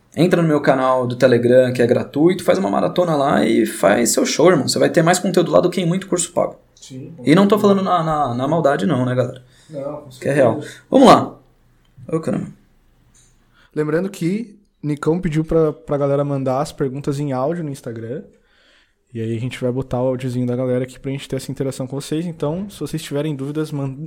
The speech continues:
Speaker 2: mandem tanto no, no direct do Nicão como no YouTube ou em qualquer plataforma que a gente sempre tá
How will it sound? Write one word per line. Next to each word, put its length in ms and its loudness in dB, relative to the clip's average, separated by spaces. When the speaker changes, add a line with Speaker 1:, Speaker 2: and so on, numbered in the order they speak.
Speaker 2:
mandem 460 -2
tanto 240 -2
no, 220 0
no 100 -2
direct 380 -2
do 60 -4
Nicão 360 -4
como 520 -4
no 100 0
YouTube 560 0
ou 60 0
em 40 -4
qualquer 260 -6
plataforma 520 -8
que 100 -12
a 40 -6
gente 120 -12
sempre 240 -10
tá 360 -8